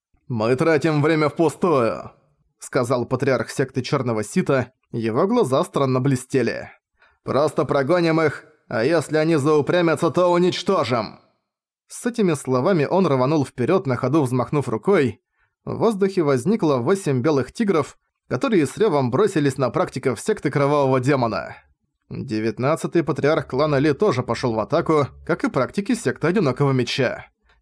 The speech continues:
Секту Кровавого Демона одновременно атаковали более десяти экспертов в стадии отсечения души. В мгновение ока завязалась хаотичная схватка практиков отсечения души.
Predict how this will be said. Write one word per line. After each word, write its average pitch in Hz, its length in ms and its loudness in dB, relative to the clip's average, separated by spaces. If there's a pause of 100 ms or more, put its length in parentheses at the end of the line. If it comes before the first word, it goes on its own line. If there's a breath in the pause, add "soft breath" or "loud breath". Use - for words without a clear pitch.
(140)
Секту - 440 -4
Кровавого 147 540 2
Демона 160 440 2
одновременно 160 580 2
атаковали 143 540 2
более 156 340 2
десяти 131 480 0
экспертов 139 480 -2
в - 60 -14
стадии 135 280 0
отсечения 127 460 -2
души. 110 520 0 (380)
В 110 140 -12
мгновение 156 540 2
ока 220 320 -2
завязалась 127 640 0
хаотичная 117 560 -2
схватка 202 460 -2
практиков 160 520 -2
отсечения 139 500 0
души. 120 580 -2